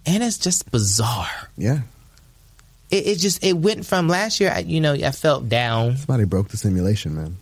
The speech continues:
Speaker 1: Yeah. That last year I felt down. This year I feel, like, bizarre.
Speaker 2: Yeah.
Speaker 1: And I don't know what I'm gonna feel next year. I think each year of his presidency is gonna just bring out a new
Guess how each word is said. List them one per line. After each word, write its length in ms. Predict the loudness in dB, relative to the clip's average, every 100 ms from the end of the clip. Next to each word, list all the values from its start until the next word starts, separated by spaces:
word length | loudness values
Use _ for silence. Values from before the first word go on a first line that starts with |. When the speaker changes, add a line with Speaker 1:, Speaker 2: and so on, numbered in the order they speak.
| -8
Speaker 1:
Yeah. 240 | -8 -6 -10 -14 -20 -4
That 180 | -2 0
last 240 | 0 0 -2
year 80 |
I 40 | -2
felt 220 | -2 2
down. 400 | 4 4 4 0 -6 -20 _ _ _ _ -2
This 200 | 0 2
year 120 | 2
I 60 | 2
feel, 200 | 2 2
like, 180 | 2
bizarre. 560 | 2 2 2 0 -6 -14 -20 -20 -20 -20 -12 -6
Speaker 2:
Yeah. 180 | -6 -8 -14 -20 _ _ -20 -4
Speaker 1:
And 120 | -2 0
I 60 |
don't 120 | 0
know 80 | 2
what 120 | 2
I'm 80 | 0
gonna 100 | 0
feel 160 | 2 4
next 180 | 2 0
year. 60 |
I 40 | -2
think 160 | 0
each 220 | 0 2
year 200 | 4 4
of 80 | 4
his 120 | 0 0
presidency 600 | 2 2 0 -2 0 0
is 200 | -2 0
gonna 240 | 2 2
just 200 | 0 2
bring 280 | 2 2 0
out 180 | -2 0
a 80 | 2
new 520 | 2 4 4 4